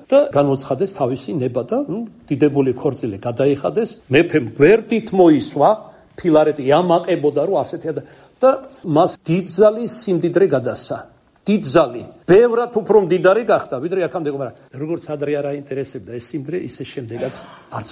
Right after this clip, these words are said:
დუნებულა სიმდიდრით. და ასევე გააგრძელა მოწყალე. ცოლი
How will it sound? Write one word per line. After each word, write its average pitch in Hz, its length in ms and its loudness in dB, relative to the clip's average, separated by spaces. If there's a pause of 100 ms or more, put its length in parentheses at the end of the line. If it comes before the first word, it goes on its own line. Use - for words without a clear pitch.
დუნებულა 127 480 0
სიმდიდრით. 110 580 -10 (220)
და 226 120 6 (520)
ასევე 131 460 2
გააგრძელა 135 760 2 (300)
მოწყალე. 127 400 0
ცოლი 190 400 2